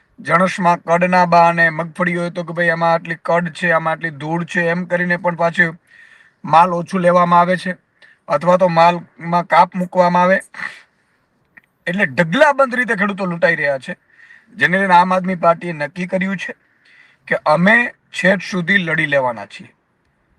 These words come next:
ગુજરાતમાં ગતરોજ હજારો ખેડૂતો હતા અને એમાંથી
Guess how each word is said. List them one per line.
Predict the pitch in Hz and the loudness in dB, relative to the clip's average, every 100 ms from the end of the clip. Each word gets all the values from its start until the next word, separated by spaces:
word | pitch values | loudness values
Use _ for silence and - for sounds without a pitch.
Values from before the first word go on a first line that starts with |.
| _ _ | _ _
ગુજરાતમાં | 131 147 170 180 175 190 190 175 - 143 | -8 0 2 2 2 2 4 2 -2 -4
ગતરોજ | 147 160 180 180 170 | -4 0 0 2 0
હજારો | 143 135 185 220 226 | -2 4 4 4 2
ખેડૂતો | 196 190 196 185 185 | -2 -4 -4 -2 0
હતા | 180 175 156 - _ _ | 0 0 -4 -6 _ _
અને | 151 151 | -8 -4
એમાંથી | 156 175 175 180 | -4 -4 -4 -4